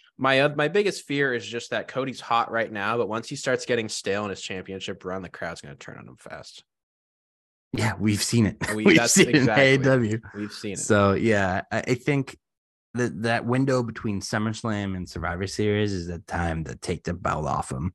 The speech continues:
Speaker 2: I know I said Survivor Series before. That's seven months. I think that still might be a little too long. So I, I, I'd say even, originally I was gonna say, like, in October, but I don't, big moments in Saudi Arabia shows I don't love 'cause I, I, I don't want them to be in Saudi,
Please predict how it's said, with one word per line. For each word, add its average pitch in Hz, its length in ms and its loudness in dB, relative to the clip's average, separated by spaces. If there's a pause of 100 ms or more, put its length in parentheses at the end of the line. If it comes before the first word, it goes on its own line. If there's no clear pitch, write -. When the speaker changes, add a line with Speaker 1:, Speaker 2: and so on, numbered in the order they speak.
(220)
Speaker 2:
I 113 80 4
know 117 80 6
I 113 80 6
said 101 280 2
Survivor 90 260 -2
Series 82 320 -4
before. 78 280 -6
That's 107 220 -2
seven 80 220 0
months. 62 260 -8
I 101 160 2
think 104 220 2
that 87 100 -2
still 87 300 -4
might 87 200 -2
be 101 100 0
a 101 40 4
little 101 160 2
too 110 160 0
long. 104 280 2
So - 220 -4
I, 92 400 -4
I, - 160 -12 (120)
I'd 98 180 -4
say 92 240 -2
even, 90 240 0 (480)
originally 156 360 6
I 131 40 6
was 120 80 2
gonna 117 160 -2
say, 101 240 -2
like, 90 300 -6
in 95 120 -8
October, 87 840 -2
but - 260 -8 (380)
I - 140 -2
don't, - 140 -6 (540)
big 123 340 0
moments 101 500 2
in 90 100 -4
Saudi 87 320 -2
Arabia 82 280 -4
shows 90 320 -4
I 85 100 0
don't 92 180 0
love 85 340 -6
'cause 80 160 -6
I, 82 220 -8 (100)
I, 92 180 -2
I 87 140 -4
don't 85 260 -2
want 87 220 -2
them 90 140 0
to 87 80 -4
be 85 180 -6
in 80 100 -10
Saudi, 92 520 -2